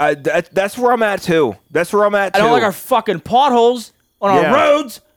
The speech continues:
Speaker 2: but I do like the Penguins and I like our weather. I just, you know, put me in a mansion up here. I'm good.
Speaker 1: Yeah.
Speaker 2: Our weather's been pretty
Speaker 1: I don't need a
Speaker 2: solid. I,
Speaker 1: mansion,
Speaker 2: I
Speaker 1: dude.
Speaker 2: think
Speaker 1: I'm,
Speaker 2: the last
Speaker 1: I'm
Speaker 2: few years, our winters aren't shit anymore.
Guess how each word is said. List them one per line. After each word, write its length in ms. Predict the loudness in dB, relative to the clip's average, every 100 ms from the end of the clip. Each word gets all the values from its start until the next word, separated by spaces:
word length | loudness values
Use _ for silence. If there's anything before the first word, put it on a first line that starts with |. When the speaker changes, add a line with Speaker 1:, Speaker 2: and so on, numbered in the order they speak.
| _ _ _ _ -2
Speaker 2:
but 260 | -2 -2 -4
I 100 | -2
do 140 | 2
like 160 | 0 0
the 80 | -4
Penguins 460 | -2 0 0 -2
and 60 | -2
I 60 | 0
like 200 | 0 0
our 120 | -2
weather. 400 | 0 -2 -2 -6 -8
I 100 | -6
just, 200 | -6 -8
you 80 | -4
know, 180 | -4 -6 _
put 140 | -6
me 60 | -4
in 40 | -6
a 40 |
mansion 400 | -4 -6 -6 -10
up 120 | -10
here. 240 | -10 -10 -12
I'm 120 | -14 -14
good. 200 | -14 -16 _ _
Speaker 1:
Yeah. 200 | -4 0
Speaker 2:
Our 120 | 0 0
weather's 300 | 0 0 -2
been 120 | -6
pretty 240 | -4 -4
Speaker 1:
I 100 | 0
don't 100 | 0
need 60 | 2
a 40 |
Speaker 2:
solid. 160 | 2 0
I, 40 | -2
Speaker 1:
mansion, 340 | -2 -6 -2
Speaker 2:
I 40 | 0
Speaker 1:
dude. 80 | 0
Speaker 2:
think 80 |
Speaker 1:
I'm, 60 | 0
Speaker 2:
the 80 | 2
last 240 | 2 0
Speaker 1:
I'm 80 | -4
Speaker 2:
few 80 | -4
years, 280 | -4 -6 -4
our 140 | -6
winters 360 | -6 -8 -10 -12
aren't 220 | -14 -16
shit 240 | -20 -18
anymore. 400 | -18 -18 -20 -20